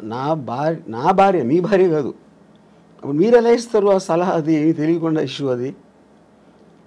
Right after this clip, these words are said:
You know, so I feel i-, i-, the whole concept of when the entire society in advancement is going towards individual freedom,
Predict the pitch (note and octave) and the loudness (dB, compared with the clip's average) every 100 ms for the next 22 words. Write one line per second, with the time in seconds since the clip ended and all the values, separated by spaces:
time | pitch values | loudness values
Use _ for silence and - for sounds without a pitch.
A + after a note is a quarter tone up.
0 | _ _ _ - - A#3 F#4+ - _ - | _ _ _ -16 -10 -8 -10 -14 _ -20
1 | - - - C#4 C#4+ - E4+ A3 C3+ - | -4 -4 0 -2 -2 -4 -2 -2 -4 -6
2 | - _ - - _ _ _ - - - | -12 _ -20 -20 _ _ _ -20 -20 -16
3 | - - E3+ - C4+ D#4 D4+ - G3+ A#3 | -16 -6 -6 0 2 2 -2 -4 -2 -2
4 | - G3 G3+ - F#3+ D#3 D#3 C#3+ - C#3+ | -4 -2 -2 -2 -4 -2 -4 -4 -6 -6
5 | F#3 F#3 G#3+ G3+ G3 D#3 C#3+ E3 E3 D#3 | -8 -4 -2 -2 -4 -10 -6 -2 -2 -4
6 | D3+ C#3 A2+ B2+ D3+ D#3+ - C#3 C#3 A#2+ | -4 -4 -6 -4 -4 -4 -6 -6 -4 -8
7 | G2 C3 D#3+ E3+ E3 C3 C3 C3 - C3 | -8 -6 -4 -6 -8 -8 -8 -8 -10 -8
8 | D#3+ E3+ E3 C#3+ B2+ - B2+ G2 | -6 -6 -6 -6 -8 -10 -8 -8